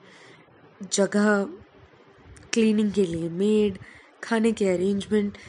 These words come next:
सारी चीज़ों के बारे में काफ़ी अच्छे से बता दिया और जाते जाते उनसे ये भी कहा कि "टेंशन मत लीजिए अंकल आंटी,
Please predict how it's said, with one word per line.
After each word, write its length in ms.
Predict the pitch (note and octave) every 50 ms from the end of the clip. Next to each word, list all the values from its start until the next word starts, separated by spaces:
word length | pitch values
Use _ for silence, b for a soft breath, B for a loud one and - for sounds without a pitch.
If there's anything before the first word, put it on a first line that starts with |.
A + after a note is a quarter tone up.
| B B -
सारी 500 | - - - - D4 D#4+ E4 F4 E4 D4
चीज़ों 340 | - - B3+ A3 G3+ A3
के 140 | G#3+ - A3+
बारे 280 | F3+ G3 G#3 G3 F3+ G3
में 160 | G#3 B3 B3+ B3+ - -
काफ़ी 320 | A#3 A3+ A3 A3+ A#3 A3
अच्छे 220 | G3+ F#3+ - - F#3+
से 140 | - G3
बता 280 | F3+ F3+ F3+ - F3 F3
दिया 240 | D#3+ F3 F3 E3+ - - - b b b b b b b b b b - - - - - - - -
और 120 | A#3+ A#3
जाते 360 | - B3+ A#3+ A#3 A#3 B3+ B3+
जाते 400 | B3 B3 A#3+ A#3+ - C#4 D4 F4 B B B B B B B B B -
उनसे 240 | B3 A#3 - C4+
ये 160 | B3+ A#3 A#3+ A#3
भी 140 | G#3+ B3+
कहा 320 | B3 - A#3 G3 F#3+ F3 - - - - - - - - - - - - B B B B B B B B B - - - - - - - - - -
कि 180 | - - C4
"टेंशन 380 | - - B3 A#3+ A#3+ A#3 - C#4
मत 240 | B3+ C4 B3+ B3+ B3+
लीजिए 240 | A#3+ A3 G#3 A#3 A3
अंकल 260 | G#3+ G#3 A3+ G#3+ G#3+
आंटी, 320 | G#3 G#3 G#3 G#3 C4 D#4+